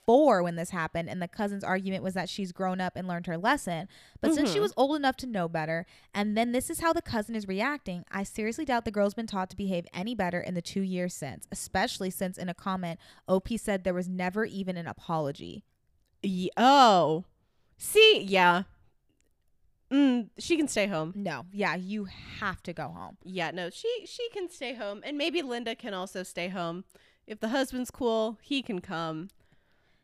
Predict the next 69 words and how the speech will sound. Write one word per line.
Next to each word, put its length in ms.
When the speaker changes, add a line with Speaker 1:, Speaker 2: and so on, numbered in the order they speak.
Speaker 1:
I 140
guess. 800
Speaker 2:
Maybe. 720
But, 140
like, 180
I, 120
you 260
Speaker 1:
'Cause 100
Speaker 2:
just 140
Speaker 1:
why'd 200
you 80
marry 300
her? 240
Now 260
I 100
have, 260
I 100
have 160
so 140
many 180
Speaker 2:
I 200
have 80
Speaker 1:
questions. 140
Speaker 2:
so 200
many 180
follow-up 380
Speaker 1:
<laughs> 20
Speaker 2:
questions. 480
Speaker 1:
So 160
many 100
que-, 180
'cause, 140
like, 180
why 180
Speaker 2:
That's 80
Speaker 1:
is 60
Speaker 2:
the 60
Speaker 1:
that 100
your 60
Speaker 2:
problem 160
with 60
Speaker 1:
wife? 80
Speaker 2:
these 100
stories 460
is 40
I'm 120
like, 120
I 60
have 140
so 200
many 160
questions 360
Speaker 1:
No, 160
that's 40
Speaker 2:
after 40
Speaker 1:
the 120
thing. 160
Speaker 2:
the 60
Speaker 1:
Like, 180
Speaker 2:
fact. 160
Speaker 1:
I 80
need 180
them 140
to 100
call 480
into 320
the 80
show 480
so 0